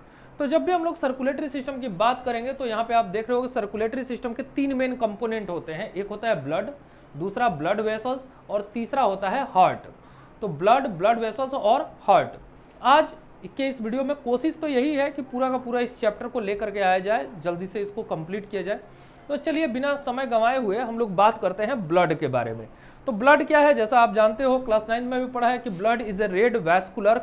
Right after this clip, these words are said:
connective tissue। Connective tissue है क्योंकि दो या दो से ज़्यादा तरीके के cells जो है एक साथ में पाए जाते हैं यहाँ पे और उनके अंदर में plasma भी होता है। तो ये हमारे blood हैं जो कि red color के होते हैं।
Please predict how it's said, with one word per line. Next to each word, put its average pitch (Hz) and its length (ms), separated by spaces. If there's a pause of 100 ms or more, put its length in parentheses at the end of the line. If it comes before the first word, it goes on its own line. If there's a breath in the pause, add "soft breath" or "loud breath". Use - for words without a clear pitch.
connective 208 480
tissue। 143 260
Connective 247 340
tissue 269 260
है 269 120
क्योंकि 269 460 (360 loud breath)
दो 247 140
या 254 120
दो 226 200
से 269 140
ज़्यादा 202 320
तरीके 226 360
के 247 160
cells 233 320
जो 202 160
है 226 240
एक 254 200
साथ 214 280
में 226 200
पाए 185 200
जाते 180 260
हैं 180 140
यहाँ 165 280
पे 302 180 (380 loud breath)
और 240 180
उनके 220 340
अंदर 226 180
में 277 120
plasma 190 420
भी 156 100
होता 143 260
है। 165 100
तो - 100
ये 226 240
हमारे 220 340
blood 190 320
हैं 208 300 (280 loud breath)
जो 180 80
कि 190 120
red 208 260
color 220 220
के 214 100
होते 202 260
हैं। 220 240